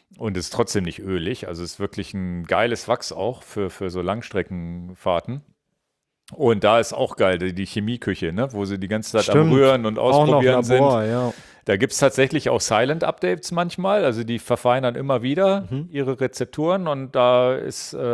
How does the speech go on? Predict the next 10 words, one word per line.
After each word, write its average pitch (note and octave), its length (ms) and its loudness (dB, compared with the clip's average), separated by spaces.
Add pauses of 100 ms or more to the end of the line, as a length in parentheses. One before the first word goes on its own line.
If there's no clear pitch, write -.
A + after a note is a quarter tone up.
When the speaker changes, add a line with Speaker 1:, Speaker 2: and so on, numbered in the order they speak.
(120)
Speaker 1:
eine A#2+ 260 -2
Chemikerin, C#3 640 -4
die C3 100 -4
das B2 200 -2
halt B2 160 0
alles B2+ 260 -6
in C3 100 -10
dem B2 140 -8
Labor, A#2+ 480 0 (640)
ähm, G#2 640 0